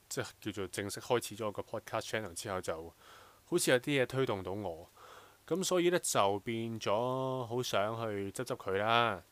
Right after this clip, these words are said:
噉就叫做，又叫執執自己間房噉樣啦。噉就一路執一路執啦，抹晒啲嘢啦，搬晒啲位啦，噉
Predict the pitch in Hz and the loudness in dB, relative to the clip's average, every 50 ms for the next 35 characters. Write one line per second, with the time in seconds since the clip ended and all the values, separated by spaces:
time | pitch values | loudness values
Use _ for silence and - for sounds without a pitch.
0 | - - - - - - - _ _ - 101 107 107 113 104 95 92 92 - 107 | -20 -20 -20 -20 -20 -20 -20 _ _ -6 -6 -4 0 2 4 4 2 0 -2 -6
1 | 98 - - 101 98 92 92 90 90 92 90 92 92 92 95 92 92 95 98 92 | -6 -4 -2 -2 0 0 0 0 -2 -2 -2 -4 -4 -4 -4 -6 -4 -4 -4 -4
2 | - 117 104 - 117 - - - - - 98 85 - 92 82 85 92 101 113 117 | -2 -4 -4 -4 -4 -6 -6 -8 -6 -10 -12 -10 -10 -8 -6 -4 -4 -4 -4 -4
3 | 113 110 120 117 110 - 104 92 92 98 101 101 104 104 110 107 110 110 110 110 | -4 -4 -4 -6 -4 0 0 0 0 0 -2 -4 -4 -2 -2 0 0 0 0 -2
4 | 110 110 _ _ _ _ _ _ _ _ _ _ _ _ - _ _ _ _ _ | -4 -8 _ _ _ _ _ _ _ _ _ _ _ _ -20 _ _ _ _ _
5 | - - - - - - - - _ _ _ _ _ _ - 113 117 123 127 135 | -20 -20 -20 -20 -20 -20 -20 -20 _ _ _ _ _ _ -14 -14 -12 -8 -6 -6
6 | 113 104 98 92 95 95 90 _ _ _ _ _ _ _ _ _ _ _ _ _ | -4 -4 -4 -6 -8 -10 -14 _ _ _ _ _ _ _ _ _ _ _ _ _
7 | - - 160 147 139 127 - 151 131 139 127 117 - - 127 120 123 127 123 123 | 0 2 2 4 4 2 0 0 0 0 0 0 0 0 0 0 2 4 4 6
8 | 123 123 123 113 - _ - - - _ _ 120 110 101 - 104 98 110 123 120 | 6 6 4 2 -2 _ -20 -20 -20 _ _ -2 -2 0 0 -2 -2 -2 -2 -2
9 | 107 104 107 113 117 120 120 120 120 117 - 117 117 113 101 92 113 110 98 87 | -2 -2 -2 0 0 -2 -2 -4 -6 -4 -6 -6 -4 -4 -6 -6 -6 -6 -4 -4
10 | 87 92 - 107 107 104 101 101 - 101 104 107 110 | -4 -4 -4 -4 -6 -6 -8 -10 -10 -10 -10 -10 -10